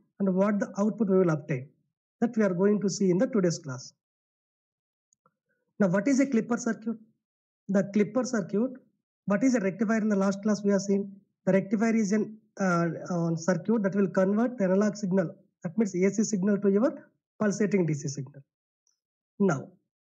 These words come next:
clipper is also one circuit, now which is also known as the limiter. Other name of your clippers is limiters,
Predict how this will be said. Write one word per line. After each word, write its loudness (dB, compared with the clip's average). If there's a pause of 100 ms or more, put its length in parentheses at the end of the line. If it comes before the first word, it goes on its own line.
(220)
clipper 0
is 2
also 0
one 0
circuit, 0 (380)
now 2
which -2
is -2
also 0
known 4
as 0
the -2
limiter. 2 (420)
Other 2
name 2
of 0
your 2
clippers -2
is 0 (440)
limiters, 2